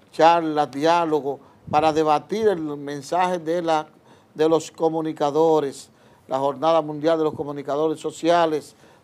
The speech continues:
donde se habla de la inteligencia artificial, y fue debatido en las diferentes vicarías por primera vez.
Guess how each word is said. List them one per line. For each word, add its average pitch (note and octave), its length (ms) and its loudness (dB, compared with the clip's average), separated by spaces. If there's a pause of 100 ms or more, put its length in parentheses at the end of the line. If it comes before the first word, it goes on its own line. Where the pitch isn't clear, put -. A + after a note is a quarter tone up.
donde C#3 280 -10
se D3 120 -6
habla D3+ 240 0
de D3 100 -2
la C#3+ 160 0
inteligencia C#3+ 600 -4
artificial, C#3 720 -4 (340)
y D#3 120 -4
fue F#3 200 0
debatido F#3+ 540 0
en F3 60 0
las D3+ 120 2
diferentes F3+ 680 -4 (320)
vicarías C#3 600 -4
por F3 280 4
primera E3+ 440 0
vez. D#3 380 -4